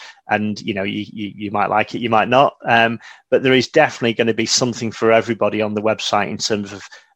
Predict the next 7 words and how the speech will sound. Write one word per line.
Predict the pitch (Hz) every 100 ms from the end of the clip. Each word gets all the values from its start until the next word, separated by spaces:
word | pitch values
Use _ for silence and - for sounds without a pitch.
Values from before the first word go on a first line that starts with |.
| -
uh, | 110
entrepreneurship, | 135 135 - - 127 117 107 - 104 - - _ _
in | -
terms | - 117 107
of | 113 -
understanding | 151 139 123 - 123 120 120
funding, | - 131 120 107 110 113